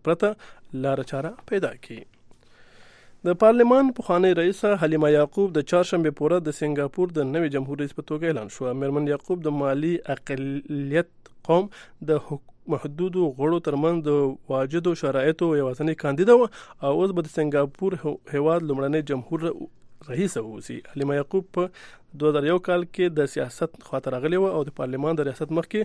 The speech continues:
څلور ځلې پارلماني ټاکنې هم ګټلې وې. د مالیزیا په مرکز کولالمپور کې نن سهار وختي په یو مدرسه کې د اور لګېدنې له امله دېرویشت کسان مړه شوي دي، چې اکثریت یې نجونې دي. د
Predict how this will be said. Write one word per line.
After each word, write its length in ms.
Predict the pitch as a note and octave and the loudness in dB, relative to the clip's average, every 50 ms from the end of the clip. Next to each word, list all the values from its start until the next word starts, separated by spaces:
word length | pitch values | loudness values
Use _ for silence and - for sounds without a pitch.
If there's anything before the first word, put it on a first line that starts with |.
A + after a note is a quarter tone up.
| G#3 - - - - - - - | -4 -6 -14 -20 -20 -20 -12 -8
څلور 340 | - C#3 D3 F3 F#3+ F#3 F#3 | -6 0 4 4 4 4 4
ځلې 400 | F3+ F#3 G3 G3+ A3 - _ - | 2 0 -2 -2 -4 -6 _ -8
پارلماني 560 | C#3 B2+ B2 B2+ C3 C3 B2+ C3 C#3 C#3 C#3+ C#3+ - | -8 -6 -6 -4 -4 -4 -4 -4 -4 -6 -8 -8 -8
ټاکنې 340 | C#3 A#2+ - - F3+ E3 C#3 - - | -10 -10 -8 -8 -8 -8 -8 -8 -10
هم 60 | E3 D#3 - - - - - | -10 -12 -12 -16 -16 -16 -16
ګټلې 260 | - - A#2+ G#2+ G#2+ G#2+ | -14 -14 -14 -14 -14 -16
وې. 180 | A#2 - - - - - - - - - - - - - - - _ - | -16 -18 -20 -20 -20 -20 -20 -20 -20 -20 -20 -20 -20 -20 -20 -20 _ -4
د 120 | C#3+ C3+ C3+ C#3+ | -4 -2 0 0
مالیزیا 400 | D3 D3 D#3 D#3 D#3 E3 F#3+ G3 F#3+ | 0 2 2 0 2 2 0 0 0
په 100 | G3+ F#3 | 0 2
مرکز 420 | F3 E3+ E3+ - - F#3 F#3 F3+ E3+ - | 2 2 0 2 2 2 2 0 0 -2
کولالمپور 560 | F#3 E3+ E3 D#3+ D#3+ E3 D#3+ - - G#3 G3+ | -2 0 2 2 2 2 0 -2 -4 -4 -4
کې 160 | G3+ - F3 | -2 0 2
نن 120 | F3 F3+ F#3 F3+ - | 2 2 0 -2 -4
سهار 240 | - E3 D3 E3+ E3+ E3 | -8 -4 -2 0 0 0
وختي 340 | D#3+ D#3 - - - - G3 G3 G3+ G3+ - - - - | 0 -2 -4 -8 -6 -4 -4 -2 -4 -4 -8 -16 -6 -2
په 80 | D#3 D3 | 0 0
یو 60 | D3+ D3+ | 2 0
مدرسه 420 | D3+ D3 D#3 D3+ D3+ - - F3+ F3+ F3+ | 0 0 0 -2 -2 -2 -2 -2 -2 -2
کې 180 | - G3 F#3 E3 D3+ | -2 -4 -4 -2 -2
د 100 | D#3 D3+ | -2 -2
اور 160 | - D3+ D#3 D3 | 0 0 -2 -2
لګېدنې 320 | C#3 C#3 D3 D3+ E3+ E3+ D#3 | -2 -2 -2 -2 0 0 0
له 80 | C#3+ D3 | 0 0
امله 200 | D#3 E3 E3+ E3+ D3 C3 C#3 D#3 D#3+ F3+ - - - - - - | 2 2 2 0 0 -4 -10 -20 -20 -20 -20 -20 -20 -12 -6 -4
دېرویشت 400 | G3 G#3 G3 F#3+ E3 - - - | -2 -2 -2 -4 -6 -8 -8 -8
کسان 280 | - C3 - C#3 C3 C#3 - - - - - D#3+ | -8 -6 -4 -4 -4 -4 -8 -12 -18 -10 -6 -4
مړه 120 | D#3 D3+ - | -2 -2 -4
شوي 180 | - A#2+ A2 G#2+ A2 | -6 -10 -10 -12 -14
دي، 80 | A2 - - - - - - - - - - | -16 -16 -18 -20 -20 -20 -20 -20 -20 -16 -6
چې 60 | - D#3 | -4 -4
اکثریت 480 | C#3 - - D#3 D3 D3+ E3+ E3+ - - F3+ | -4 -2 -2 -2 0 0 -2 -2 -2 -2 -2
یې 60 | F3 F3 - - D#3 - _ _ - D#3 | -2 -2 -6 -10 -14 -16 _ _ -4 -2
نجونې 380 | D3+ D3+ C#3+ C#3+ D3+ B2+ G#2+ G#2 - | -2 -2 0 0 -2 -2 -2 -6 -12
دي. 80 | - - - E3 C#3+ | -16 -16 -16 -6 -2
د 160 | C#3+ D3 C#3+ | 0 0 2